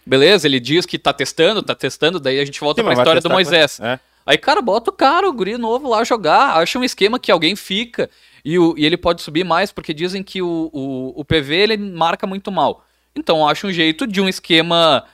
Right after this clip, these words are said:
Speaker 1: defensivo
Speaker 2: Pra cobrir
Speaker 1: que
Speaker 2: ele.
Speaker 1: deixa o, o guri subir e jogar, deixa o Heitor,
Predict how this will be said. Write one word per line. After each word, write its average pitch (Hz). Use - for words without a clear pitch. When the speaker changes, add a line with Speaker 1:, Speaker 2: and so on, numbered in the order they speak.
Speaker 1:
defensivo 170
Speaker 2:
Pra 190
cobrir 120
Speaker 1:
que -
Speaker 2:
ele. -
Speaker 1:
deixa 190
o, 349
o 170
guri 170
subir 147
e 262
jogar, 175
deixa 185
o 196
Heitor, 185